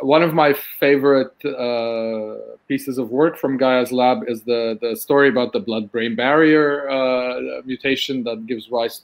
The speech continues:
to, uh, that potentially is involved in, in, uh, autism spectrum disorder. And she has continued along those lines, uh, looking at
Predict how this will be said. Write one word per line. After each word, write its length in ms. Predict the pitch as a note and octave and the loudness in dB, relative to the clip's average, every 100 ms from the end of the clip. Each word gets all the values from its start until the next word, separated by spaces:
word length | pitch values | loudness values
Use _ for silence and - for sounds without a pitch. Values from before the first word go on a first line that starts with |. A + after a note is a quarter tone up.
| - | -10
to, 340 | A#2+ A2+ A2+ A2+ | -6 -4 -6 -8
uh, 180 | A2 A2 | -8 -8
that 180 | G#2+ - | -12 -14
potentially 340 | _ A2+ - A#2 | _ -14 -10 -8
is 100 | G#2+ | -8
involved 400 | G#2+ A2 G#2+ - | -10 -8 -10 -12
in, 80 | G2 _ | -20 _
in, 300 | A#2+ G#2+ A2 | -12 -12 -12
uh, 240 | - _ B2+ | -20 _ -8
autism 400 | C3+ C#3+ C3 B2+ | -8 -8 -8 -10
spectrum 400 | - B2 C3 A#2+ | -10 -10 -10 -12
disorder. 480 | A#2+ B2 A2+ A2+ - _ _ _ - | -12 -8 -6 -6 -10 _ _ _ -12
And 100 | A#2+ | -4
she 80 | D3 | -2
has 100 | C#3 | -2
continued 460 | D3 C#3 E3+ D#3+ | -2 -2 0 2
along 320 | C#3+ C#3 C3+ B2+ | 2 0 0 0
those 240 | B2+ A#2+ | 0 0
lines, 460 | B2+ B2 B2 A#2+ - _ _ _ - | -2 -2 -2 -4 -10 _ _ _ -8
uh, 240 | A2+ A2+ A#2+ | -4 -2 -2
looking 420 | B2+ B2+ B2+ A#2+ | -2 0 -2 -4
at 400 | A#2+ A#2 A2+ A2+ | -6 -6 -6 -8